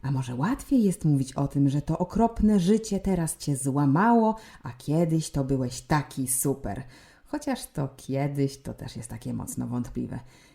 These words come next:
Jeszcze lepiej sprawy mają się ze zmienić, bowiem jak się zmienię,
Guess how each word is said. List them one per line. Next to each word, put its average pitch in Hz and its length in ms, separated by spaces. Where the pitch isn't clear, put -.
Jeszcze 156 440
lepiej 156 500
sprawy 202 600
mają 214 360
się 214 220
ze 202 300
zmienić, 185 880
bowiem 170 760
jak 143 260
się 127 240
zmienię, 131 760